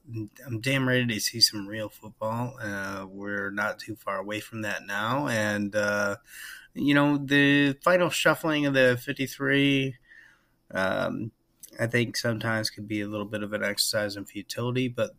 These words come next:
it can give you a, a, at least a few inclinations about how the team sees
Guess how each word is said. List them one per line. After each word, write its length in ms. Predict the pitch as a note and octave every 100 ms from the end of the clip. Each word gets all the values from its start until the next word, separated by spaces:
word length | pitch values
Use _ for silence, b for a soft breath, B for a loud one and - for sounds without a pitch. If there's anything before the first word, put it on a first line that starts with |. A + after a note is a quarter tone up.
| _ -
it 60 |
can 140 | A#2 A#2
give 180 | C#3
you 160 | D3 C#3
a, 120 | A#2
a, 380 | A#2 G#2+ G#2 G2+
at 60 | -
least 320 | A2 A#2+ -
a 40 | G#2+
few 420 | - A2 A2 G#2
inclinations 720 | G#2 G#2+ G#2 G#2 G2+ G2+ F#2+
about 280 | G2+ G2+ G2
how 140 | G#2+
the 120 | G2 -
team 460 | - A2+ G#2+ F#2+
sees 560 | - G#2+ G#2 G2+ G2+